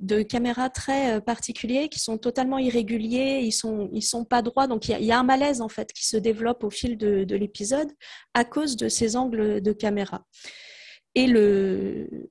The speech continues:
à la fin de l'épisode, quand ils ont enfin réussi à fuir dans le, dans le vaisseau, euh, ils commencent à arriver, euh, en approche de la planète qu'ils cherchent à rejoindre,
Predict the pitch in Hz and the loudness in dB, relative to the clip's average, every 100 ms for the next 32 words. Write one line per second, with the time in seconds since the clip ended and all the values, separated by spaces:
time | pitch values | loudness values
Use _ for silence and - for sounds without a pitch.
0 | - 196 202 - 311 277 226 - 208 214 | 0 4 4 4 2 4 0 -2 -2 0
1 | 262 311 220 196 233 226 220 202 214 214 | 0 0 -2 -4 -2 -2 -2 -2 -2 0
2 | 220 240 233 220 220 214 - 214 202 - | -2 -2 0 0 0 0 2 0 -2 -4
3 | 247 262 214 202 190 185 180 185 214 226 | -2 0 0 -2 0 0 0 -2 -2 -2
4 | 202 202 - 262 320 320 - 214 196 190 | 0 -2 -2 -2 0 -2 -2 -2 -2 -2
5 | - 214 - 240 294 247 214 214 214 220 | -2 -4 -2 -2 0 0 0 0 0 0
6 | 277 285 202 190 190 - 202 190 - 269 | 0 0 0 -2 -6 -4 -2 -2 -4 -6
7 | - 220 202 185 214 220 247 - 190 - | -2 0 0 2 -2 0 -4 -6 -6 -4
8 | 240 - 196 185 196 269 262 160 | -4 -4 -2 -2 -2 -2 -2 -2